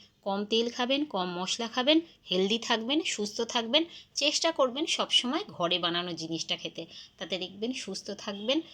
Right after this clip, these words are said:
আর শরীরটাও ভালো থাকবে। বাইরের খাবারে অনেক রকম ভেজাল থাকে,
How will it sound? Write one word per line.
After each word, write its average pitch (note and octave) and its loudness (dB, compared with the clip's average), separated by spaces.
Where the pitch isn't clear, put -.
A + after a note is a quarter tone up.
আর D#3 -6
শরীরটাও B3 -2
ভালো G#3+ -4
থাকবে। E3 -8
বাইরের C#4 -4
খাবারে B3 2
অনেক A3 0
রকম D4 0
ভেজাল G#3 4
থাকে, A#3 0